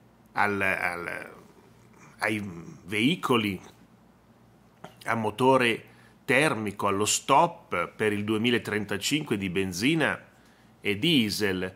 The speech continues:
quindi viene rimandato a data da destinarsi, che significa, eh, per adesso è tutto sospeso perché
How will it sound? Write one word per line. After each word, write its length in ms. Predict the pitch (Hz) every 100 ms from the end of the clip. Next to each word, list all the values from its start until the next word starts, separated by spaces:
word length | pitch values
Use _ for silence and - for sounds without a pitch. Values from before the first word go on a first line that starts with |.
| - -
quindi 300 | - 190 143
viene 280 | 123 165 131
rimandato 800 | 120 135 165 165 127 143 - 117
a 80 | 104
data 380 | 104 110 117 107
da 80 | 101
destinarsi, 800 | 101 - 139 101 85 101 - 87
che 100 | 95
significa, 880 | - 90 90 90 95 - 87 78 - - _ - - - -
eh, 200 | 90 90
per 200 | 117 110
adesso 540 | 104 104 - - 104
è 80 | 90
tutto 260 | 113 -
sospeso 800 | 104 - 107 - 104 113 113 104
perché 840 | 92 - 107 101 - - 110 -